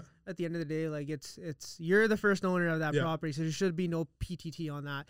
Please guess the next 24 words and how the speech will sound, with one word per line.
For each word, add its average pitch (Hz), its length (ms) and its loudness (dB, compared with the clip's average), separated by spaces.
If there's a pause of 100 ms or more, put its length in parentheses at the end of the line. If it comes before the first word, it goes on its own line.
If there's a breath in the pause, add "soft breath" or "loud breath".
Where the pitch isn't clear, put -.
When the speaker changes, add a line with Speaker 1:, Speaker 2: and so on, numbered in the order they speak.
Speaker 2:
No. 117 200 -8
Speaker 1:
I 165 80 -2
think 185 160 -2
it 175 100 -4
comes 180 220 -2
into 160 180 -4
fact 147 340 -6
with, 151 120 -8
say, 160 160 -6
for 156 100 -8
example, 151 320 -8
you're, 143 200 -8 (100)
you're 151 160 -10
purchasing 147 420 -12
a 143 60 -10
property 143 480 -12
that, 143 400 -12
uh, 95 240 -12
has 147 160 -8
been 151 120 -6
owned 151 140 -6
by 143 120 -8
somebody 143 320 -8
else, 139 340 -10